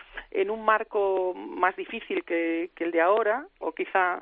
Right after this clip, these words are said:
<laughs> tengo, ahora habría que, que, que me, me desdigo, quizá en un marco más sencillo, porque en aquel albor del inicio de la democracia era más fácil unir las voluntades políticas de todos los grupos, eh, que estaban presentes entonces, porque nació así del consenso de todos los grupos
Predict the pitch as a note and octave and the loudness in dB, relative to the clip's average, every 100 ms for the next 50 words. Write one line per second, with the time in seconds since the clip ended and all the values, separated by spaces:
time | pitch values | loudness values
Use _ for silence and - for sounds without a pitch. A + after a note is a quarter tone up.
0 | - - E3 - F3 F3 E3+ F3+ F3+ E3+ | -8 -8 -8 -4 -4 0 0 4 2 2
1 | F3 F3+ F3+ F3 E3+ F3 E3 D#3+ D#3 E3+ | 0 0 0 -2 -4 -4 -4 -6 -6 -4
2 | D#3+ D#3+ E3 D#3 D#3+ E3 D#3+ D#3+ F3 D#3+ | -2 0 0 0 0 0 0 0 0 0
3 | F3 - G#3+ A3 G#3+ - G3+ G3+ - G3 | 0 0 0 0 -2 0 0 0 0 -2
4 | F#3+ - G#3 G3+ G3 F3+ F3 F3 E3+ - | -2 -8 -2 0 2 0 0 0 0 -8
5 | - - - F3 E3 F#3+ F#3+ F#3+ F#3 G3 | -20 -16 -4 0 2 2 4 2 2 2
6 | G3 F#3 F3+ F3+ F#3 F#3+ F3 F3 F3 E3 | 2 0 -4 -6 -2 2 2 2 -2 0
7 | F3+ F3 G3 F#3 - F3 F3 E3+ - F3+ | 0 0 0 0 0 -2 -2 -4 -8 -4
8 | F#3 E3+ E3+ F3 - - E3+ D#3 E3 D#3+ | -4 -2 -2 -4 -6 -4 -2 0 -2 0
9 | E3+ E3+ - F3+ F3 F3 E3 E3+ - - | 2 0 -2 -2 -2 -2 0 0 -2 -18
10 | - - - - F#3+ F3+ F#3+ F3+ F3 F3 | -20 -20 -20 0 2 4 2 2 0 -2
11 | E3 F#3 F#3 E3+ E3+ - E3+ D#3 E3 - | -2 -2 -2 0 -2 -4 -8 -4 -4 -2
12 | E3 D#3+ D#3+ D#3+ D#3+ D#3+ A3 C4 B2+ - | -2 -4 -4 -2 -2 2 2 2 -4 -4
13 | F3+ D#3+ D#3+ F3+ F3+ - G3+ E3 E3 D#3+ | -4 -2 0 2 0 0 -2 -2 -4 -6
14 | F#3 F3+ F3 E3+ E3+ E3 E3 G#3 A#3+ B3+ | -6 -2 0 0 0 -2 -2 -2 0 0